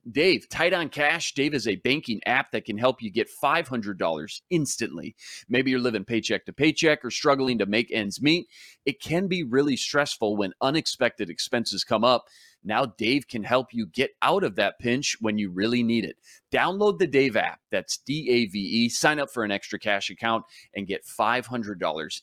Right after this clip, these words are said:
instantly. Terms and conditions, go to dave dot com slash legal. Instant transfer fees apply. Member F D I C.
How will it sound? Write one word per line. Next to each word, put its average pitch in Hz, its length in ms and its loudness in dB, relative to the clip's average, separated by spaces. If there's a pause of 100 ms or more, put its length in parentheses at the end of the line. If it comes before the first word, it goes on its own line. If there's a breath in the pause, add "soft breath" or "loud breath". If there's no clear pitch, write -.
instantly. 120 640 -4 (280 loud breath)
Terms 247 300 2
and 135 120 2
conditions, 113 500 -2
go 120 120 4
to 101 100 2
dave 98 240 0
dot 92 220 0
com 101 280 -2
slash 90 440 -2
legal. 131 480 2
Instant 147 440 0
transfer 107 400 -4
fees 90 280 -2
apply. 135 480 4
Member 92 420 0
F 82 160 -2
D 95 160 -2
I 87 140 0
C. 92 340 -6